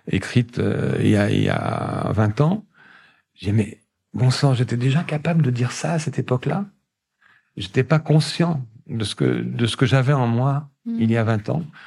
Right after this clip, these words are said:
Speaker 1: dont j'ai pris conscience aujourd'hui grâce aux autres. C'est-à-dire j'aime à dire aussi aux, aux jeunes, le problème de, du talent, c'est qu'on ne sait pas quels sont nos talents, puisque pour, pour nous, c'est des choses qui sont naturelles.
Speaker 2: Mm.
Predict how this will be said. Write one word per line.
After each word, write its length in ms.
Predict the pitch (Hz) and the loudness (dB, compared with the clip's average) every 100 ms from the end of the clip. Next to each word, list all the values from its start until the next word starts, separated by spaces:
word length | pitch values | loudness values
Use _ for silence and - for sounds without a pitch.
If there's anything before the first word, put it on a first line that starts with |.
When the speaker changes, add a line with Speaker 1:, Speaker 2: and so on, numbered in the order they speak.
| - | -20
Speaker 1:
dont 360 | - - 123 123 | -8 0 4 4
j'ai 160 | 113 123 | 4 2
pris 200 | - - | 0 -2
conscience 420 | 147 123 - 131 | 0 0 0 0
aujourd'hui 480 | - 110 117 113 139 | 0 0 2 2 2
grâce 380 | 120 123 147 - | 2 2 0 -2
aux 140 | 113 | -4
autres. 240 | 113 - - | -4 -6 -6
C'est-à-dire 340 | 110 104 101 - - - - - - _ | -4 -2 -4 -8 -14 -8 -6 -6 -10 _
j'aime 300 | - 110 117 | -2 2 4
à 100 | 113 | 4
dire 180 | 113 123 | 2 0
aussi 200 | 110 - | 0 0
aux, 120 | 104 104 104 107 | 0 0 -2 -4
aux 120 | 110 | -2
jeunes, 340 | 101 120 151 156 - - _ - | 2 4 2 0 -6 -20 _ -2
le 120 | 107 | -2
problème 360 | - 139 151 151 | 2 2 4 4
de, 80 | |
du 160 | 113 104 | 2 0
talent, 440 | - 110 143 214 - _ _ - | 0 2 2 0 -6 _ _ -10
c'est 180 | - | -4
qu'on 280 | 120 131 - | 0 0 2
ne 40 | 127 | 2
sait 160 | - | 2
pas 160 | 135 160 | 0 0
quels 160 | - 110 | -2 -4
sont 140 | - | 0
nos 120 | 107 | 0
talents, 400 | 101 120 165 233 - _ _ _ - | 2 0 0 -2 -6 _ _ _ -2
puisque 260 | 131 - | -2 0
pour, 200 | 120 - - 123 | -2 -4 -6 -6
pour 140 | 117 | 0
nous, 120 | 135 170 | 2 2
c'est 140 | 135 | 0
des 60 | 117 | -2
choses 200 | - 127 | -2 -4
qui 80 | 110 | -2
sont 120 | 117 | 0
naturelles. 540 | 113 110 104 104 101 226 | 0 -2 -2 -2 -4 -6
Speaker 2:
Mm. 280 | 214 214 | -6 -8